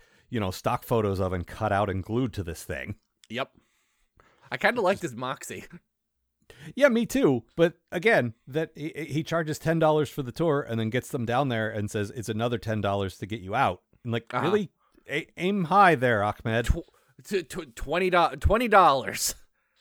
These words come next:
Speaker 1: Yeah.
Speaker 2: And then the dad gets real mad about it, just like, "I'm not giving you another ten dollars.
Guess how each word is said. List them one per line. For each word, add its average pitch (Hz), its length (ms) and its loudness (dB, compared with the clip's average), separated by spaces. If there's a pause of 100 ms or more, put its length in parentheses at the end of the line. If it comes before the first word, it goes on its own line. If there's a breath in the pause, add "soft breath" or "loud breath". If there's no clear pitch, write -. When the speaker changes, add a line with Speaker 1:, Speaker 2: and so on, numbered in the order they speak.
(120)
Speaker 1:
Yeah. 101 300 -2 (480 loud breath)
Speaker 2:
And 254 120 2
then 339 120 2
the 370 80 2
dad 226 320 4
gets 208 160 -6
real 208 280 0
mad 165 320 -2
about 214 260 -4
it, 226 140 -10
just 180 180 -8
like, 156 120 -4
"I'm 311 100 -8
not 370 160 -4
giving 165 200 -2
you 147 100 -4
another 135 220 -6
ten 123 400 -10
dollars. 123 560 -6